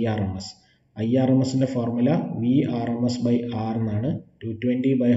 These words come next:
hundred equals two point two ampere. The electric mains in a house is marked two twenty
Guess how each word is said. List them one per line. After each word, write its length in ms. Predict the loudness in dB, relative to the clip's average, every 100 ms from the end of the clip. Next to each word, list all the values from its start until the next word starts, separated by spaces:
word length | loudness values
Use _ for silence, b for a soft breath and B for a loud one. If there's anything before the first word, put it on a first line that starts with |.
| 2
hundred 320 | 0 0 2 2
equals 380 | 0 -4 -4 -8 -14 -10
two 120 | -8 -6
point 260 | -6 -6 -4 0
two 120 | 2 2 -4 -14 _ -4 -4
ampere. 420 | -4 -4 -2 -2 -4 -14 _ _ _ _ _ _ _ _ _ _ _ _ _ _ b b b b b b
The 60 | 2
electric 380 | 4 4 4 4 6
mains 260 | 8 6 6
in 100 | 4
a 80 | 4 4
house 260 | 4 4
is 160 | 2 0 0
marked 420 | -2 -2 -2 -4 -2 0 0 -4 -8
two 120 | -6 -2
twenty 280 | 0 4